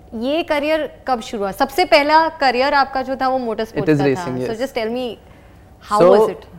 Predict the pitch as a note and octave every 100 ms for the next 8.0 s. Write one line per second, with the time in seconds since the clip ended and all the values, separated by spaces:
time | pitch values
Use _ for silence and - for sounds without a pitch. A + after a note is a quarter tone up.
0 | - D3 C#3 C#3 C#3 C#3 C#3+ - - -
1 | - - - - _ C3+ D3 F#3+ - G3
2 | G3 F#3 F3 F#3+ F#3+ D3 C3 B2+ D3 -
3 | C3 C#3 C#3+ - - - - - D#3+ F3+
4 | - - - - C#3 C#3+ C3+ C#3+ C#3+ F3
5 | D#3+ F3 - D3 C#3+ C#3+ C3+ - B2 A#2+
6 | D#3 F#3+ F3+ F3+ - - - - - C#3
7 | D3 F#3 E3 D3+ D#3+ - D#3+ - B2